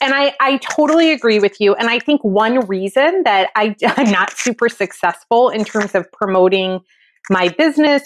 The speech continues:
or any of my content on Facebook is because I'm no longer really a user of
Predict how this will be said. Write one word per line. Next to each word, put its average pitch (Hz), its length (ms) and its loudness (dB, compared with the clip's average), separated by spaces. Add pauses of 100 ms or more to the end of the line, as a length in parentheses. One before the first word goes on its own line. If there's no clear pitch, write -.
or 214 140 0
any 208 200 0
of 185 100 -4
my 185 100 -2
content 196 460 -6
on 185 140 -2
Facebook 233 520 -2
is 226 140 -6
because - 240 -8
I'm 269 200 0
no 294 140 2
longer 370 380 2
really 349 300 2
a 269 80 2
user 254 440 0
of - 160 -2